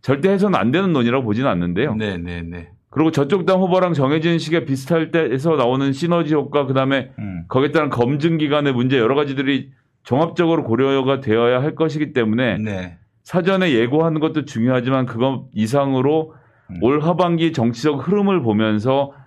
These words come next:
Speaker 1: 어느 순간에 어떻게 때리는 것이 가장 민주진영의
Speaker 2: 음.
Speaker 1: 재집권 확률을 높이겠는가를 놓고 허심탄회하게 따져봐야 될 문제라고 생각을 합니다.
Speaker 2: 음, 네.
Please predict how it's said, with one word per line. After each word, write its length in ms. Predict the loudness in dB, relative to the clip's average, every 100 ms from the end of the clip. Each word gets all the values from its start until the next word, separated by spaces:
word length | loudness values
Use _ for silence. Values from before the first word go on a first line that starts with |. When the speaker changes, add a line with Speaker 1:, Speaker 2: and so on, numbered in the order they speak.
| _ _ _ -2
Speaker 1:
어느 260 | 2 2
순간에 340 | 2 2 2 2
어떻게 360 | 0 0 0
때리는 280 | 0 0 0
것이 160 | 0 -2
가장 400 | -2 0 0 -4 -10 -20 _ _
민주진영의 1300 | -2 0 0 0 0 2 2 2 0 0 0 -2 -4 -10
Speaker 2:
음. 360 | -8 -8 -12 -2
Speaker 1:
재집권 400 | 0 0 2 2
확률을 260 | 2 2
높이겠는가를 800 | 0 0 0 0 0 2 2 2
놓고 520 | 0 0 0 0 0
허심탄회하게 680 | -2 -2 -2 0 0 0 0
따져봐야 480 | 0 0 2 2 2
될 100 | 0
문제라고 420 | 0 0 2 0
생각을 320 | -2 -4 -4
합니다. 240 | -4 -8 -8
Speaker 2:
음, 140 | -8
네. 340 | -8 -8 -10